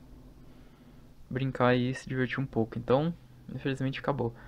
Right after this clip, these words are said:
Diga aí nos comentários se vocês conhecem esse tipo de T V, se tem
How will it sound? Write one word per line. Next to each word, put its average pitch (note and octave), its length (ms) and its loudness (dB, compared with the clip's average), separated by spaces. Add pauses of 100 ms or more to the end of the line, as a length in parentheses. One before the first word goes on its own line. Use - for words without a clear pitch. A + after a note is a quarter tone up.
(300)
Diga C#3 180 4
aí C#3 60 6
nos C3+ 120 0
comentários C3+ 640 2 (500)
se - 160 -6
vocês B2+ 380 0
conhecem B2+ 360 2
esse - 100 -18
tipo A#2+ 200 0
de - 60 -4
T A#2 100 4
V, C3 260 2 (220)
se C3 120 -4
tem B2+ 360 0